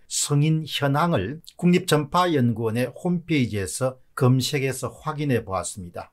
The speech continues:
그런데 무선 기능을 포함해서 많은 제품들이 검색됩니다.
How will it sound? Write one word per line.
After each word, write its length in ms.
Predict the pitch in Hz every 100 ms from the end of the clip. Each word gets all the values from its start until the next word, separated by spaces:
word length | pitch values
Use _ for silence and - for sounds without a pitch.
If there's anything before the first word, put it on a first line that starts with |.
| _
그런데 400 | - 113 113 113
무선 520 | - 131 135 202 190 185
기능을 480 | 160 143 139 120
포함해서 680 | - 117 107 98 92 120 120 _
많은 600 | 110 117 127 165 175 170
제품들이 680 | 117 113 120 107 120 180 - -
검색됩니다. 1080 | - 117 117 147 - - 98 90 90 -